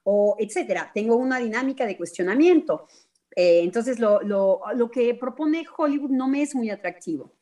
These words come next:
Pero es verdad que es muy atractivo para muchas personas creer que efectivamente, pues, nos amamos todo el tiempo y nos vamos.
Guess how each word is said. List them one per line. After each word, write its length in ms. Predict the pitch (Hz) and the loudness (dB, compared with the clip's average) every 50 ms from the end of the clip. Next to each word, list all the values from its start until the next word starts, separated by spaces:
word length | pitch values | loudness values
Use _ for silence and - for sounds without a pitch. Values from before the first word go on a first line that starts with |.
| _ _ _ _ _ _ _ _ _ | _ _ _ _ _ _ _ _ _
Pero 240 | - 339 359 415 453 | 0 2 4 4 4
es 100 | 466 - | 4 4
verdad 320 | 370 285 220 214 240 - | 2 2 4 2 2 0
que 80 | - 330 | 0 -2
es 60 | 269 | 0
muy 120 | 247 262 | 2 2
atractivo 420 | 277 269 254 196 - 208 233 262 247 | 2 0 -2 -2 2 2 4 4 4
para 160 | 226 180 175 | 2 0 -2
muchas 320 | 185 196 196 - 269 254 | -4 -4 -4 -4 -4 -2
personas 760 | 269 - 262 247 247 - 294 254 208 190 196 208 233 233 - - | -2 -2 -2 -2 -4 -6 -6 -4 -4 -4 -4 -4 -4 -6 -6 -4
creer 600 | - 220 202 202 196 190 196 196 208 240 262 - _ | 0 0 2 2 2 2 2 2 0 0 -4 -6 _
que 260 | - 202 202 226 240 - | -2 2 2 2 2 0
efectivamente, 1120 | 175 170 - 165 - - - 196 220 233 262 269 240 202 190 185 175 - 202 240 285 285 - - _ _ | -2 -8 -8 -10 -12 -12 -6 -2 -2 0 0 0 0 0 -2 -2 -2 -2 -2 -2 -2 -4 -8 -18 _ _
pues, 160 | - 311 320 262 | 2 2 4 4
nos 160 | 285 220 - | 2 0 0
amamos 300 | 185 139 127 120 - - | -2 -4 -6 -8 -8 -8
todo 120 | - 156 143 | -8 -6 -6
el 100 | - - | -2 2
tiempo 640 | - 339 359 302 311 330 320 - 269 269 277 277 | 4 6 8 8 6 6 6 6 6 8 8 8
y 40 | 269 | 6
nos 140 | 233 208 202 | 4 2 0
vamos. 300 | 226 240 240 247 240 - | 0 -2 -2 -4 -6 -12